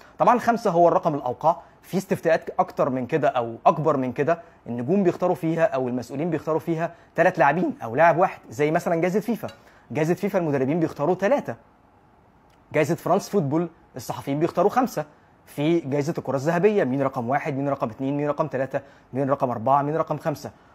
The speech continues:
وبالتالي كان الأوقع إن احنا نخلي الاختيارات خمس نجوم كل نجم بيختارهم في هذا الاستفتاء، لأن لو ال-، العدد زاد عن كده، هي العملية هتوسع شوية، ممكن يبقى فيها لخبطة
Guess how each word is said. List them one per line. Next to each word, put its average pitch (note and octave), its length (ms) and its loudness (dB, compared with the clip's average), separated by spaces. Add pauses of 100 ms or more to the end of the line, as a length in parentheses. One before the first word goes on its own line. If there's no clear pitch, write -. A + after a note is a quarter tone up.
(140)
وبالتالي F#3+ 440 2
كان B3 220 2
الأوقع E3 480 4 (200)
إن B2 100 -2
احنا E3 180 -2
نخلي F#3+ 460 0 (120)
الاختيارات C#3+ 1160 0 (260)
خمس - 560 0 (120)
نجوم D3 500 0 (280)
كل E3+ 240 2
نجم D#3+ 220 0
بيختارهم D#3 580 0 (220)
في D3+ 300 0
هذا D3+ 220 0
الاستفتاء، C3 580 -4
لأن D#3+ 340 -2
لو D#3 200 4 (200)
ال-، B2 560 -6
العدد C3+ 360 0
زاد D#3+ 180 0
عن D3+ 160 -2
كده، G3 260 0 (280)
هي B2 80 -4
العملية C#3+ 360 2
هتوسع E3+ 340 0
شوية، D#3+ 280 0
ممكن E3 320 -2
يبقى C#3 140 -4
فيها E3 180 2
لخبطة D3 460 0